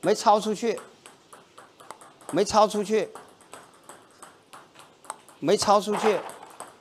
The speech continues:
是不是啊？啊，在这里它会集中，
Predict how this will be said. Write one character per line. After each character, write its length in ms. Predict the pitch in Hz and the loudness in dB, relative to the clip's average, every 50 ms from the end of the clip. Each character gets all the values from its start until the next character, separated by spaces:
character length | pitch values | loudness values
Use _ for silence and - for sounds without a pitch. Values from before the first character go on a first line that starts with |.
| - - - - - _ _ - _ - - - - - - - - - - - - - - - - - - - | -20 -20 -20 -20 -20 _ _ -20 _ -20 -20 -18 -18 -20 -18 -18 -20 -20 -20 -20 -20 -20 -20 -20 -20 -20 -20 -16
是 140 | - - | -8 -2
不 60 | 233 247 | 4 8
是 40 | |
啊？ 220 | 254 240 214 170 - - - - - - - - | 8 8 8 6 0 -14 -20 -20 -20 -20 -18 -12
啊， 240 | - 139 139 120 - - - - | -8 -8 -8 -8 -10 -18 -16 -6
在 120 | - - 208 | 0 0 2
这 140 | - 233 220 | 4 4 2
里 160 | 175 147 - - | 2 0 -6 -4
它 180 | - - 220 220 | 0 2 4 6
会 100 | 240 247 | 6 6
集 280 | 170 - - 160 170 202 | 4 4 -4 -4 -4 -2
中， 320 | 190 - 226 226 233 226 | 4 6 6 6 4 -2